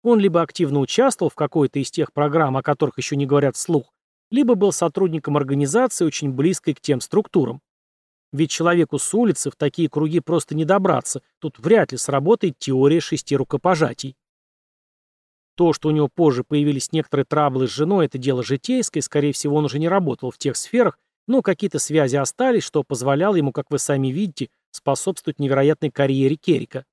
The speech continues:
По поводу отравления вопрос тоже интересный. После вынесения приговора адвокаты Ларри не сидели на попе ровно, подавали апелляции во все места.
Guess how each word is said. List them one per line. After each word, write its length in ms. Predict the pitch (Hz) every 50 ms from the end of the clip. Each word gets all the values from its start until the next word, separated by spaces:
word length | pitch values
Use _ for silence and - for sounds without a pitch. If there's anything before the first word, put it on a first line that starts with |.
| _ _ _ _ _ _ _ _ _ _ _ _ _ _ _ _ _ _ _ _ _ -
По 100 | 190 202
поводу 280 | - 262 269 262 240
отравления 500 | 240 226 - 220 226 226 254 269 254 240
вопрос 360 | 214 220 208 - 226 208 - -
тоже 260 | - 185 131 110 123
интересный. 600 | 120 - 151 139 127 117 - - - 139 139 - _ _ _ _ _ _ _ _ -
После 260 | 170 165 - 165 151
вынесения 520 | 143 156 156 156 139 - 165 156 151 143
приговора 540 | - 147 147 131 151 147 151 185 208 180 151
адвокаты 500 | 127 117 131 147 135 - 156 143 - 151
Ларри 260 | 147 160 170 156 147
не 120 | 147 160 147
сидели 360 | - 208 175 143 139 123 120
на 140 | 131 135 131
попе 300 | - - 135 - - 143
ровно, 340 | 156 226 262 247 226 202 143
подавали 440 | - 143 135 139 131 135 131 135 127
апелляции 520 | - - 131 131 165 208 - - - 147
во 120 | 123 127
все 200 | 117 - - 131
места. 420 | 131 156 180 - - - - 139